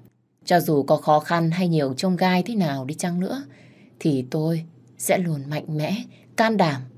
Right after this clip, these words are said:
để vượt qua. Tôi cầm lấy tay của Nhi, sau đó vui vẻ trả lời. Chị được ở hẳn một nơi cao cấp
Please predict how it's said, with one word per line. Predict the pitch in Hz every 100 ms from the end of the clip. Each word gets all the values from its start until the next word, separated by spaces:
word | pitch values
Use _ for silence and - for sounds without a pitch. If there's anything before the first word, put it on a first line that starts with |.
| -
để | 151
vượt | 135 131 135
qua. | - 156 147 - _ _ _ _ _ _ _ _ _ _ _ _
Tôi | 185 170
cầm | 165 139
lấy | 135 165
tay | 175 156
của | 147 131
Nhi, | 127 143 147 143 - _ _ _
sau | - 196
đó | 156 143 -
vui | 208 190
vẻ | 151 127 120
trả | - 131
lời. | 135 131 127 - _ _ _ _ _ _ _ _ _ _ _ _ _ _ _ -
Chị | - 147
được | 156 147
ở | 156 143
hẳn | 147 135
một | 131
nơi | 147 175 175
cao | 185
cấp | 180 269